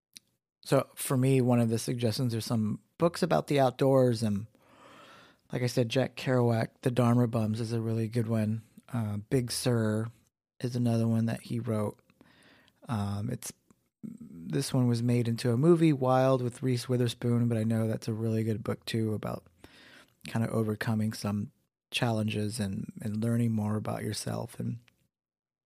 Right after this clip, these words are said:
there's definitely some YouTubers that I really like to watch.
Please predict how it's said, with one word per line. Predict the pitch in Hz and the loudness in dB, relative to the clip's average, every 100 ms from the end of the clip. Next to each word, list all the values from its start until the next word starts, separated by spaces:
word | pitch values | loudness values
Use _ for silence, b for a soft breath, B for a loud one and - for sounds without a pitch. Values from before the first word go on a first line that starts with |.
| _ _ _ _ _ _ _ _ _ _ _ _ b b _ _ - | _ _ _ _ _ _ _ _ _ _ _ _ b b _ _ 0
there's | 127 | 2
definitely | 123 120 127 120 117 - | 2 0 2 0 0 -4
some | - 139 | -2 0
YouTubers | 143 156 - 147 135 139 135 | 2 2 4 2 4 4 4
that | 135 | 2
I | 127 | 4
really | 127 127 123 | 4 4 4
like | 123 117 | 0 -2
to | - | -2
watch. | 120 117 117 - - | 0 0 -2 -6 -8